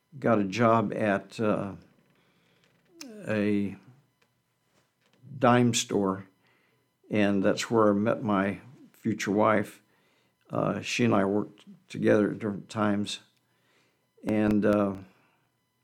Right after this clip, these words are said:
so I got, I got interested in her, and I started dating her. And she was already a member of the church, but she was not active. And, uh,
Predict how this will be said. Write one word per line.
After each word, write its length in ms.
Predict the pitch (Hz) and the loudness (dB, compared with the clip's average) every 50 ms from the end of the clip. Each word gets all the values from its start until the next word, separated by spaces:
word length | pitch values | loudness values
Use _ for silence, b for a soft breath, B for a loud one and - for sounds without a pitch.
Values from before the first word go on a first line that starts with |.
| _ _ _ _ _ _ _ _ _ _ _ _ _ _ _ _ _ _ _ _ _ _ _ _ _ _ _ _ _ _ _ _ _ _ _ _ - - | _ _ _ _ _ _ _ _ _ _ _ _ _ _ _ _ _ _ _ _ _ _ _ _ _ _ _ _ _ _ _ _ _ _ _ _ -12 -6
so 100 | - 107 | -2 0
I 80 | 110 110 | 0 2
got, 400 | 107 113 107 - - - - - | 2 2 0 -2 -6 -14 -10 -8
I 80 | 120 | -6
got 240 | 113 101 120 120 120 | 0 2 2 4 4
interested 440 | 120 120 117 113 113 110 - - 120 | 4 2 2 2 0 0 -2 -2 -2
in 60 | 107 | -2
her, 220 | 98 110 110 113 | 2 2 2 2
and 100 | 110 107 | 2 2
I 60 | 107 104 | 0 -2
started 420 | - - - 107 104 101 101 98 | -2 -2 0 0 0 0 -2 -2
dating 340 | 104 107 113 107 110 104 104 | 0 0 0 0 0 -2 0
her. 280 | 104 101 98 104 107 - _ _ _ _ _ _ _ _ _ _ _ _ _ _ _ - | -2 -2 -4 -6 -8 -14 _ _ _ _ _ _ _ _ _ _ _ _ _ _ _ 0
And 240 | 113 117 113 110 110 | 2 2 2 2 2
she 280 | - - - 165 170 | 2 2 4 4 6
was 280 | 156 143 139 123 - 143 | 8 8 8 6 6 6
already 400 | 104 110 127 147 156 147 139 127 | 6 6 6 8 8 8 8 6
a 60 | 113 | 6
member 320 | 113 117 131 139 123 117 | 6 6 4 4 4 4
of 80 | 104 98 | 0 0
the 100 | 98 101 | 0 -2
church, 480 | - - - 196 170 - - - - - | -2 0 2 2 2 2 0 -4 -12 -14
but 280 | 95 98 104 98 - - | -10 -2 0 0 0 0
she 180 | - - 139 | -2 0 2
was 260 | 123 120 117 110 117 | 2 2 2 0 0
not 260 | 123 117 117 107 80 78 | 0 2 2 2 2 0
active. 500 | 107 143 156 147 - - 85 71 - - - _ _ _ _ _ _ _ _ _ _ _ _ _ _ _ _ _ _ _ _ _ _ _ _ _ - | 0 0 0 -2 -4 -8 -8 -8 -8 -12 -20 _ _ _ _ _ _ _ _ _ _ _ _ _ _ _ _ _ _ _ _ _ _ _ _ _ -4
And, 420 | 107 110 107 104 104 95 95 95 | -2 0 2 2 2 2 0 0
uh, 360 | 101 95 92 90 87 92 92 | 0 0 0 0 0 -2 -4